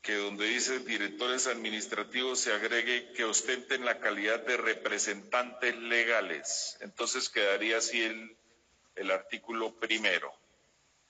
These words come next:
Objeto. La presente ley tiene por objeto incluir como deber funcional el fenecimiento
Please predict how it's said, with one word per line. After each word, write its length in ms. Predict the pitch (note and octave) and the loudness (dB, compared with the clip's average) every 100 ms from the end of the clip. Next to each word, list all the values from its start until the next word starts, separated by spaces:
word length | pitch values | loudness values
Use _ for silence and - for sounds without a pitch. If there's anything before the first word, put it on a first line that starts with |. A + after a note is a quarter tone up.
| _ _ _ _ _ _ _ _ _ _ | _ _ _ _ _ _ _ _ _ _
Objeto. 680 | - B2 B2 D3+ D#3 D#3 G2 - - - _ _ _ _ _ _ _ | -4 -4 -2 -2 -2 -2 -6 -10 -20 -20 _ _ _ _ _ _ _
La 180 | A2 A2 | -2 -2
presente 520 | G#2+ A2 C3 B2+ C#3 | 0 0 0 0 -2
ley 220 | C3 C3+ C3+ | 2 0 2
tiene 260 | C3+ C3+ | 2 2
por 180 | C3 A#2 | 0 -2
objeto 340 | G2+ A#2+ B2 | 0 -4 0
incluir 480 | C3+ B2+ A#2 A#2+ D#3+ | -2 -2 -2 0 -2
como 360 | - C3+ A#2 G#2+ _ _ _ _ _ | -2 -4 -4 -10 _ _ _ _ _
deber 460 | G2+ A2 A2+ C#3 C#3+ | -2 2 4 2 0
funcional 680 | D#3 C#3+ A#2+ A#2+ A#2 B2+ C3 | -4 -2 0 0 2 2 2
el 140 | C3+ - - - - - _ _ _ | 0 -4 -20 -20 -20 -20 _ _ _
fenecimiento 1200 | D3 D3 D3 C#3+ D3+ C#3 C#3 C3+ A2+ - A2+ A2+ | 0 4 4 2 -2 0 0 -2 -6 -4 -4 -4